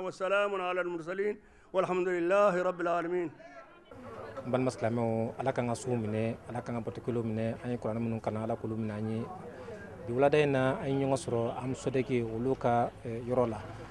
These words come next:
Speaker 2: U ka so min, n'u y'a jɔ k'a di Alahu Taala ma, u ye kitabu bila a kɔnɔ,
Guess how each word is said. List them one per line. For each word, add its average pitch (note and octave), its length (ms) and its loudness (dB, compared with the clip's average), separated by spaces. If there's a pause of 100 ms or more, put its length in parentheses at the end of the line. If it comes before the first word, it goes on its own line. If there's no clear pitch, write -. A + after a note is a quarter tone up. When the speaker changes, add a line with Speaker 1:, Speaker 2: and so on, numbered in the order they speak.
(240)
Speaker 2:
U - 80 -8
ka C#3 100 6
so E3+ 200 6
min, D3 380 2
n'u D#3 80 2
y'a C#3 180 10
jɔ B2 400 2
k'a A#2 160 0
di B2+ 160 -4
Alahu C3+ 260 4
Taala B2 240 2
ma, A#2+ 140 0 (460)
u - 20 0
ye D3 140 6
kitabu B2+ 420 0
bila A#2+ 140 2
a A#2 40 2
kɔnɔ, C3 340 2